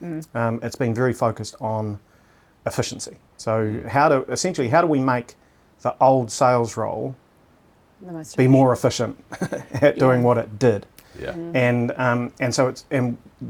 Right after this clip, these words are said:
Speaker 2: the amount of automation now, and people are just getting completely hammered by
Speaker 1: Yeah.
Speaker 2: sort of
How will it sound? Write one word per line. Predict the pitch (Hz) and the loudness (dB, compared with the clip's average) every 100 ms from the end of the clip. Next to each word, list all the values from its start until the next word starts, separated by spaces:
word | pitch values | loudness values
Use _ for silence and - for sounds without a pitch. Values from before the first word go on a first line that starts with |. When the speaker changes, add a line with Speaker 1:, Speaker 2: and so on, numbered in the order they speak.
| - | -12
Speaker 2:
the | 123 131 | -2 4
amount | 135 151 | 6 6
of | 127 | 4
automation | 117 113 120 - 123 | 2 0 -2 -4 -4
now, | 117 110 110 | -4 -4 -8
and | 107 | -6
people | - 120 117 | -4 -2 -2
are | |
just | 107 110 | -4 -6
getting | 123 110 | -8 -8
completely | - 120 - _ - 139 135 120 113 | -10 -14 -16 _ -2 2 2 0 -4
hammered | 104 117 120 107 | -2 0 0 -2
by | 117 110 107 | 0 0 0
Speaker 1:
Yeah. | 104 - - - - _ _ | -4 -12 -20 -20 -20 _ _
Speaker 2:
sort | - 131 | -4 -2
of | 117 98 | -2 -4